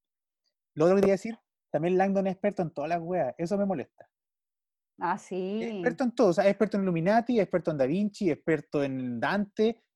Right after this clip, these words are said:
Speaker 1: eh, es experto en todas las weas, y, y dice, "Weón, estáis weando, yo he tardado como diez años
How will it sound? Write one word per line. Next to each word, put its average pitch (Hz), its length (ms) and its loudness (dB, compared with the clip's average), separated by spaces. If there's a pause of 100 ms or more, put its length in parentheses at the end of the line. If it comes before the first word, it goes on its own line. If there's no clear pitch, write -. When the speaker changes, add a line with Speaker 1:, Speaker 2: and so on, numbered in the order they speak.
Speaker 1:
eh, 143 320 -6
es 139 160 -8
experto - 360 -10
en 131 80 -6
todas 349 200 -2
las 381 100 -6
weas, 320 220 -2
y, 175 420 -4
y 160 40 -2
dice, 139 180 -8
"Weón, 117 140 -8
estáis 120 220 -4
weando, 131 420 2
yo 123 140 -4 (280)
he 151 100 -6
tardado 139 340 2
como 131 180 0
diez 127 180 2
años 208 300 2